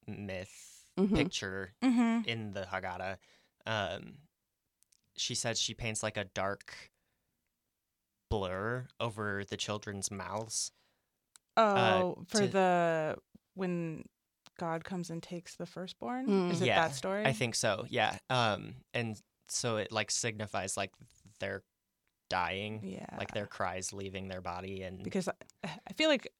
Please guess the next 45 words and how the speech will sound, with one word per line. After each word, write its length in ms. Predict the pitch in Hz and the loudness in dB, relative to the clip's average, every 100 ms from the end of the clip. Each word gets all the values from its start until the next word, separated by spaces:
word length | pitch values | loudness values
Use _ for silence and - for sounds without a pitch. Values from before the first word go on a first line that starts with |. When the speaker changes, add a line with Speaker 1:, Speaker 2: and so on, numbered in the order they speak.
| _ | _
Speaker 3:
it 80 | 208 | -2
would 160 | 180 185 | 0 0
be 120 | 185 | 0
really 200 | 175 214 | 0 0
hard 260 | 202 196 190 | 0 -4 -4
to 60 | 185 | -6
just 220 | 175 - _ _ - | -8 -10 _ _ -12
draw 460 | 170 165 151 160 | -4 -2 0 -2
murdered 420 | 170 160 160 165 165 | -2 -6 -6 -8 -10
children. 400 | - 165 170 190 | -14 -12 -10 10
Speaker 2:
<laughs> 360 | 226 - - - | 12 12 12 12
Speaker 1:
Yeah. 300 | 139 123 98 | 12 6 6
Speaker 2:
Yeah. 440 | - 185 175 170 175 - - - | 10 12 12 12 10 4 -18 -12
Speaker 3:
Um, 440 | 196 180 175 170 170 | -6 -4 -4 -6 -4
Speaker 1:
Definitely. 600 | 135 85 - - - - - - | -4 -4 -6 -10 -14 -16 -16 -6
Like, 160 | 139 147 | -4 -4
have 160 | - 135 | -4 -6
you, 100 | 147 _ - | -8 _ -14
you've 160 | 160 160 | -4 -2
seen 160 | 113 | -2
The 80 | 98 | -4
Prince 240 | - - | -10 -10
of 80 | - | -12
Egypt, 320 | - - - | -12 -14 0
Speaker 3:
Of 120 | - 214 | 4 4
Speaker 1:
right? 80 | |
Speaker 3:
course 260 | - 285 466 | 4 2 12
I've 100 | 269 | 12
Speaker 2:
Oh, 120 | 175 147 | 12 12
Speaker 3:
seen 160 | 143 | 8
Speaker 2:
yeah. 240 | 151 190 185 | 10 12 12
Speaker 3:
The 60 | |
Prince 140 | 175 226 | 12 8
of 100 | 135 | 0
Egypt. 540 | - - 170 - - - | -4 0 0 0 -4 -12
Speaker 1:
That's, 360 | 113 127 139 - - _ _ _ _ _ _ _ _ _ _ _ _ | 0 2 2 -2 -6 _ _ _ _ _ _ _ _ _ _ _ _
I 100 | 117 | 2
remember 360 | 135 160 190 208 | 2 -2 -6 -2
watching 360 | 123 110 123 | 0 0 -4
that 160 | 117 117 | -6 -4
when 80 | 113 | -4
I 100 | 110 | -2
was, 160 | 110 113 | -2 -2
like, 200 | 107 - _ _ _ | -4 -6 _ _ _
fifteen. 960 | - - 123 123 - - 120 98 95 | -14 -4 -2 -2 -4 -2 -2 -4 -6